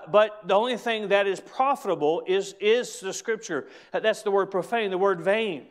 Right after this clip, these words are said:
Uh, this can be interpreted a couple ways. First, it is empty of value or brings glory to oneself. Vain babblings, it's, it's,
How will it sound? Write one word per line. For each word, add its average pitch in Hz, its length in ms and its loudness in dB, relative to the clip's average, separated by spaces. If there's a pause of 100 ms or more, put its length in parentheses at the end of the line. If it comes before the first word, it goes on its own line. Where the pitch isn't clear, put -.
(960)
Uh, - 140 -2
this 226 140 0
can 220 100 0
be 208 100 2
interpreted 196 400 -2
a - 20 -16
couple 214 220 0
ways. 175 200 2
First, 226 380 -2
it 190 100 -2
is 165 160 -2
empty 208 320 0
of 170 140 0
value 190 380 2
or 180 60 0
brings 175 260 -4
glory 196 280 0
to 190 80 2
oneself. - 760 -6 (3250)
Vain 233 460 0
babblings, 214 640 0
it's, 196 300 0
it's, 196 300 0